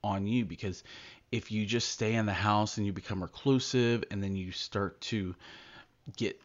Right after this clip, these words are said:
stir crazy after a while, and it's, it's not fun. I've been there. Number six, make it harder for yourself to mess around on social media. There are countless apps out there that work on your browser, that work on your phone,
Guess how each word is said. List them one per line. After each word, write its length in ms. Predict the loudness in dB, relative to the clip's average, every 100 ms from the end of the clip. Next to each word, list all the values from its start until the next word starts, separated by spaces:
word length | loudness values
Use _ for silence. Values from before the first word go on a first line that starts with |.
| _
stir 380 | -8 -2 4 4
crazy 540 | 4 -4 -6 -4 -2 0
after 320 | -2 -2 0
a 100 | 2
while, 360 | 2 0 -2
and 120 | -4 -8
it's, 260 | -8 -8 -8
it's 200 | -8 2
not 260 | 2 2 0
fun. 260 | -2 -2
I've 180 | -4 2
been 240 | 4 4 2
there. 320 | -4 -10 -12 -18 _ -20 _ _ _ _ 0
Number 200 | 4 4
six, 520 | 4 2 2 -6 -4
make 260 | -2 2 2
it 140 | 0
harder 440 | 2 4 6 4
for 180 | 0 -2
yourself 420 | -2 2 2 2
to 100 | 0
mess 240 | -2 -2 -2
around 240 | -2 -2
on 100 | -6
social 300 | -6 -6 -6
media. 300 | -6 -8 -12 -14 -16 -14 -14 2
There 280 | 4 4 0
are 160 | -4 _
countless 760 | -12 -10 0 2 2 -2 -6 -4 2
apps 340 | 2 2 -6 -6
out 240 | -6 -6
there 300 | -8 -6 -8 -12 -20 -16
that 360 | 0 0 0 -4 _ -6
work 300 | -2 -2 -2
on 120 | -2
your 120 | -2 -6
browser, 560 | 0 6 6 4 0
that 200 | -2 -4
work 200 | -6 -4
on 100 | -4
your 140 | -4 -8
phone, 580 | -2 2 4 4 2